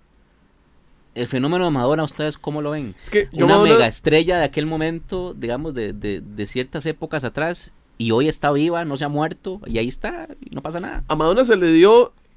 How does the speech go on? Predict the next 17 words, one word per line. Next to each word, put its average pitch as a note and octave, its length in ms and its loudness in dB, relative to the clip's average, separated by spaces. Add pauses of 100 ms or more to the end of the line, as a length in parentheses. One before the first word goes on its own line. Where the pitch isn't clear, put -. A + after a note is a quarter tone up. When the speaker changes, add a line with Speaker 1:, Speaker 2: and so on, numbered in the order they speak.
Speaker 2:
siento E3+ 340 -2
yo, D#3 160 4
es D3 140 -2
una C3+ 220 -2
opinión A#2+ 500 -4 (500)
evidentemente A2 560 -8
muy A#2+ 140 -4
personal, B2 500 -4 (500)
a B2+ 120 -6
Madonna B2+ 240 2
yo D#3+ 100 0
creo E3+ 140 0
que E3+ 80 0
se D#3+ 80 0
le B2+ 100 2
dio C3+ 140 2
el, D3+ 180 -2